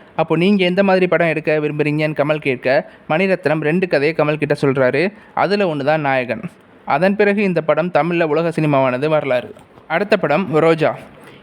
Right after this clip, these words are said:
இந்த திரைப்படம் சத்யவான் சாவித்ரி அப்படின்ற புராணத்துடைய நவீன வடிவம்னு பலருக்கும் தெரிஞ்சிருக்கும். ஆனா, இது இந்தியாவுல நடந்த ஒரு உண்மை சம்பவத்தை மையமா வச்சு உருவாக்கப்பட்ட படம்னு இங்க பலருக்கும் தெரியாது. உண்மையாகவே ஸ்ரீநகருக்கு வேலை விஷயமா போன ஒரு இன்ஜினியர் தீவிரவாதிகளால் கடத்தப்பட்டதும்,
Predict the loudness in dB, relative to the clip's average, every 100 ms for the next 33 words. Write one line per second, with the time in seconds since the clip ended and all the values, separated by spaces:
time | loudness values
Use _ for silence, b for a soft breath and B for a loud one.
0 | B 2 2 2 -2 -2 -2 -2 0 0
1 | 2 2 2 0 0 0 0 0 0 -2
2 | -2 0 0 0 0 2 0 0 0 0
3 | 0 0 0 0 0 -2 -2 0 0 0
4 | 0 0 0 0 -2 -2 -4 -8 B B
5 | B -2 0 -2 -2 -2 0 2 2 4
6 | 2 2 -2 -2 0 2 0 -2 0 0
7 | 0 0 0 0 0 0 0 0 2 2
8 | 2 2 -2 0 -2 0 -2 -2 -2 -2
9 | -2 0 -2 -2 -2 0 0 -2 -8 -14
10 | B B B B 2 4 4 2 2 0
11 | 0 0 0 0 0 0 0 2 2 -2
12 | 0 0 0 0 0 0 -2 -2 0 0
13 | 0 0 0 2 2 2 2 0 0 -2
14 | -2 -2 0 0 0 0